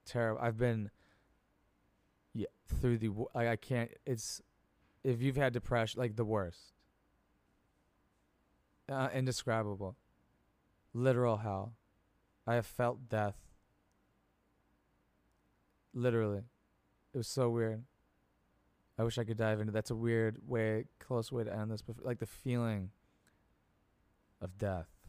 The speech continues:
of, like, evil. It was weird. It was so bad. It was very weird. And I wanna think about that and dive into that more.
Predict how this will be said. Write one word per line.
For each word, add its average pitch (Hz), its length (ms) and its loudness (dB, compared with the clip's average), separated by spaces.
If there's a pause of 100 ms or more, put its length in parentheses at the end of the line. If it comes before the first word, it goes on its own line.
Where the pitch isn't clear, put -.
(140)
of, 107 120 -6
like, 107 220 -2 (240)
evil. 104 400 -2
It - 80 -6
was 104 140 -4
weird. 107 300 -2
It - 20 -4
was 107 120 -4
so 110 680 0
bad. 95 440 -2
It - 60 -8
was 101 120 -6
very 107 340 0
weird. 101 400 -2 (1700)
And 107 100 -2
I 107 40 2
wanna 104 300 0
think 110 280 -4
about 104 280 0
that 101 100 -2
and 98 100 -2
dive 104 240 0
into 104 200 -6
that 113 180 -2
more. 110 300 0